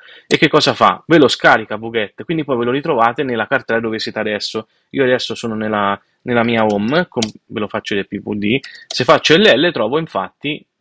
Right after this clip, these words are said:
questo file qua, poi fate, eh, d-, D P K G meno i RStudio e ve lo installa, quindi, ah, da sudo però scusate, perché sennò chiaramente non funziona, e ve lo installa, quindi molto semplice. Io adesso questo file lo rimuovo,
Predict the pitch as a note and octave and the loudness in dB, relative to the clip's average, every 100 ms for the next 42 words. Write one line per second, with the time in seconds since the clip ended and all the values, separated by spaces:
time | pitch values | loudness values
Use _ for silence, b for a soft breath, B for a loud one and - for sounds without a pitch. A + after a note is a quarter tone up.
0 | _ - A2+ G#2+ - G2+ - G2 - E3+ | _ -12 -12 -10 -8 -8 -6 -8 -4 -4
1 | - A2+ G2+ G#2 - B B B _ - | 0 -2 -2 -8 -12 B B B _ -8
2 | A#2+ A2+ A2 A2 G#2+ A2 E3 - C#3 D#3 | -4 -2 -2 -2 -4 -2 -4 -6 -10 -10
3 | - D3+ - D3+ - - B2+ A#2+ A#2+ G#2+ | -8 -12 -2 0 0 -4 -4 -4 -6 -6
4 | F2+ - - - - C#3+ C#3 C#3+ D3+ C#3 | -8 -18 -20 -20 -12 -4 -2 0 0 -2
5 | C#3+ _ _ _ _ _ _ _ _ _ | -6 _ _ _ _ _ _ _ _ _
6 | - _ - _ _ _ - _ _ _ | -20 _ -20 _ _ _ -20 _ _ _
7 | - C#3 C#3 G3 B2+ A#2+ A2 A2 G2+ - | -4 0 0 -2 0 -2 0 -4 -6 -6
8 | F2+ G#2+ C#3 C#3+ A2+ - _ - - C3 | -4 -4 -6 -6 -8 -10 _ -12 -6 -4
9 | - A#2+ G#2+ G2 G#2 G2 - G2+ F#2+ G2+ | -4 -4 -4 -4 -6 -6 -8 -4 -4 -4
10 | - G#2 G2+ - G2+ F#2+ F#2 G2+ G2 F#2+ | -6 -8 -8 -6 -4 -4 -4 -4 -6 -8
11 | F2+ G2 F#2 - - - b b b b | -8 -8 -8 -8 -10 -12 b b b b
12 | F#3 A#2+ G#2 - F#2 G2+ B2 G2+ G2 G2 | -2 0 0 0 -4 -2 -2 -2 -4 -4
13 | - F2+ G#2+ A2+ G#2 - - G2 G#2+ A#2 | -6 -6 -2 0 0 -2 -6 -8 -6 -2
14 | G2 G#2+ F#3 C#3 D#3+ F#3+ | -2 0 0 2 4 2